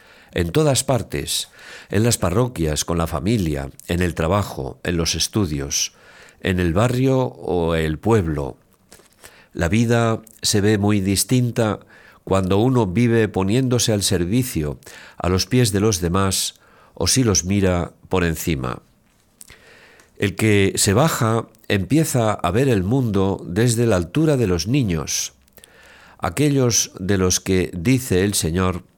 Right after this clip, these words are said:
"Os aseguro que si no volvéis a ser como niños, no entraréis en el reino de los cielos".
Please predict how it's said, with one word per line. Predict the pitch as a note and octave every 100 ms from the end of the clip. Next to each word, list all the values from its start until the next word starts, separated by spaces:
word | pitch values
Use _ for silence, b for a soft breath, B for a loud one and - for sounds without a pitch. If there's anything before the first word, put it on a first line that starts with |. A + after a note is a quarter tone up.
| - _ b b b b b b
"Os | F#2+ F#2+
aseguro | C3+ A2+ F#2 G#2+ G2 F2+ - _ b b b -
que | F#2
si | A2
no | C3 E3
volvéis | C#3+ F#2+ A2+ A2+ G2
a | E2+
ser | A#2 G2+ E2+
como | A#2+ G2+
niños, | F2 G#2 G2 F2 F2+ - - b b b b
no | - G#2+
entraréis | C#3 C#3 G#2 E2+ A#2+ A#2+ G#2+ - -
en | G#2
el | F2
reino | D#2 A2+ C3 A#2 G#2+ F#2+ -
de | F#2+ G#2+
los | F#2+ -
cielos". | E2 C#2+ C2+ C2 - -